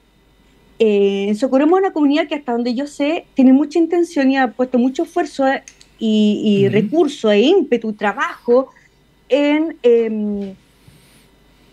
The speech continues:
Speaker 1: en sacar, em, ¿cómo se llama? La denominación de origen para el, para el orégano.
Speaker 2: Sí,
Speaker 1: ¿Cierto?
Speaker 2: sí, sí.
Speaker 1: Eh, y, eh, hacer, eh, una exportación de su producto.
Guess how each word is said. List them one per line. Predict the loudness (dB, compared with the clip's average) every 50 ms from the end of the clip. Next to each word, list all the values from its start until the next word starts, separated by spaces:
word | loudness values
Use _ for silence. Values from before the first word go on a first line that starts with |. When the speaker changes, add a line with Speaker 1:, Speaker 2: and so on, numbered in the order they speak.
| _ _ _ 2
Speaker 1:
en | 2 2 2
sacar, | 2 -4 -2 0 0 -2 -2 -2 0
em, | 2 2 4 4 2 2 0 -2 -4 -4 -6 -6 -8 -10 -14 -18 _ -2
¿cómo | 0 0
se | 0 2
llama? | 2 2 2
La | 4
denominación | 4 4 4 6 6 6 4 2 0 0 0 2
de | 2
origen | 2 0 -2 0 0 -2 -2 -2
para | -2 -2 0 0 0
el, | 0 0 0 0 -2 -2 -6 -10 -12 _
para | -4 -2 0 0
el | 0
orégano. | 0 -2 -2 -4 -4 -2 -2 -2 -2 -2 -4 -6
Speaker 2:
Sí, | -6 -4 -2 0 0 -2 -2 -6 -20 -20
Speaker 1:
¿Cierto? | -8 -2 0 0 0 -2 -6 -8 -8 -6 -6
Speaker 2:
sí, | -6 -8
sí. | -8 -8 -8 -8 -8 -6 -2
Speaker 1:
Eh, | 2 2 2 2 0 -2 0
y, | 2 2 2 4 2 -2 -6 -6 -2
eh, | 0 0 0 0 -4 -6 -8
hacer, | -8 -10 -6 0 2 2 2 2 0 -4 _ _ _ _ _ -8
eh, | -6 -6 -6 -6 -8 -4
una | 0 2 2 4 2
exportación | 0 -4 -4 -6 -6 -6 -4 -10 -10 -2 -2 0 0
de | 0 -2
su | -2 -4 -4 -2
producto. | -2 -4 -4 -4 -8 -12 _ _ _ -20